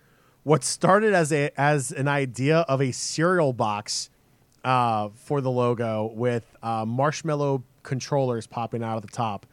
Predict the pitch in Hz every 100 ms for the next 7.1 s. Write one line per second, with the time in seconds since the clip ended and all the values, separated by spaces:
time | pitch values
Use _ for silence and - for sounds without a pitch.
0 | _ _ _ _ _ 117 117 107 110 123
1 | _ _ _ _ _ 147 147 139 131 -
2 | 127 156 165 156 151 127 151 147 135 135
3 | 135 127 120 127 120 120 123 127 120 107
4 | 113 120 117 113 104 107 117 113 117 107
5 | 123 120 117 - 123 117 110 117 107 117
6 | 117 110 110 101 95 117 117 107 104 101
7 | 104